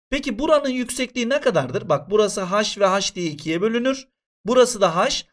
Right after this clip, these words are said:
Dolayısıyla buranın yüksekliği iki H yapacak.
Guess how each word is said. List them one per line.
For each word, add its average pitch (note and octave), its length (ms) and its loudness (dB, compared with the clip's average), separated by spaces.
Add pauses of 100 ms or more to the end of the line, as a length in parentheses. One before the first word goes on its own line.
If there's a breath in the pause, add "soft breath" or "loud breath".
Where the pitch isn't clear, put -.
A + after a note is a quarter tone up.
(180)
Dolayısıyla G#3 460 2
buranın A#3 280 2
yüksekliği G#3 1200 -4
iki F3+ 280 -4
H E3 300 0
yapacak. - 520 -10